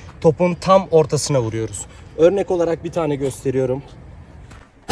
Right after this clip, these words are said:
Tekrar at Umut.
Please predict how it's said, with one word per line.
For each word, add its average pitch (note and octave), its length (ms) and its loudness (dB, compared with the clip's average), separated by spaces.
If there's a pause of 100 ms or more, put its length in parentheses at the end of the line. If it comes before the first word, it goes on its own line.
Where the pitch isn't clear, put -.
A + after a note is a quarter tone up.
(2500)
Tekrar C#3+ 300 -10
at B2+ 140 -12
Umut. C#3+ 160 -12